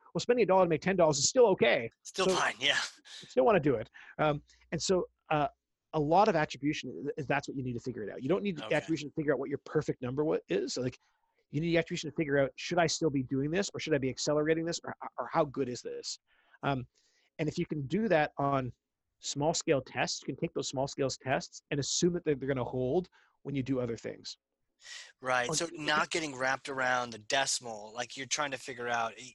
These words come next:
Speaker 2: the simplest side, should I keep doing this or not?
Speaker 1: That's right. Like, you, you
Speaker 2: Is it working?
Speaker 1: your job in business is not to be an academic to get to the right answer. Your job in business is to figure out, like, what actions should I be taking? Um, uh,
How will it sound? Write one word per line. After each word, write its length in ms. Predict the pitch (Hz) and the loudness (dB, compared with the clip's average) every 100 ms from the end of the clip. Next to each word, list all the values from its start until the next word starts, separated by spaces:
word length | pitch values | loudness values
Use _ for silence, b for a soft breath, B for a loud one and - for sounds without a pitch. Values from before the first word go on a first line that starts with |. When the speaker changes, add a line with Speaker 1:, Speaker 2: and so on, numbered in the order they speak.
| - | -20
Speaker 2:
the 100 | 120 | -8
simplest 520 | - 139 123 120 - - - | -6 -6 -8 -8 -8 -10 -10
side, 380 | - 123 120 104 B B B | -8 -4 -6 -6 B B B
should 280 | - - 135 | 0 2 2
I 120 | 120 | 0
keep 340 | - 135 113 | -2 -8 -10
doing 320 | 110 127 117 107 | -10 -8 -10 -10
this 200 | 101 101 | -12 -14
or 80 | 98 | -14
not? 320 | 104 - 85 _ _ _ _ _ | -16 -16 -20 _ _ _ _ _
Speaker 1:
That's 120 | - | -4
right. 100 | 117 | -2
Like, 140 | 135 165 | -2 -2
you, 120 | 165 b - | -6 b 0
you 100 | - | -2
Speaker 2:
Is 140 | - | -2
it 60 | 110 | -6
working? 340 | 120 117 - - _ - | -4 -4 -8 -20 _ 0
Speaker 1:
your 140 | 190 | 2
job 320 | 151 180 208 | 4 4 4
in 100 | 190 | 4
business 300 | 143 160 151 | 2 0 -2
is 100 | 135 | -6
not 160 | 139 151 | -6 -6
to 60 | - | -6
be 80 | 131 | -4
an 60 | |
academic 500 | 123 139 123 117 160 | -4 -4 -6 -4 -4
to 60 | - | -4
get 120 | 113 | -10
to 60 | - | -6
the 60 | 117 | -4
right 180 | 110 | -4
answer. 300 | 104 117 180 | -4 -6 -6
Your 100 | 180 135 | -6 0
job 240 | 147 156 | 2 2
in 120 | 123 | 0
business 260 | 139 147 143 | -2 -4 -6
is 60 | |
to 80 | - | -10
figure 280 | - 139 127 | -8 -4 -2
out, 160 | 127 120 | -2 -2
like, 140 | 120 _ _ _ _ _ _ _ | -8 _ _ _ _ _ _ _
what 160 | 151 - 147 | -2 -2 -2
actions 440 | 135 - 147 123 | -2 -2 -6 -6
should 160 | - 117 | -6 -6
I 80 | |
be 100 | 104 | -6
taking? 400 | 101 101 92 - 117 _ _ _ _ _ - | -8 -10 -10 -16 -20 _ _ _ _ _ -6
Um, 280 | 123 117 110 _ _ _ _ _ _ - | -6 -6 -12 _ _ _ _ _ _ -8
uh, 180 | 127 | -6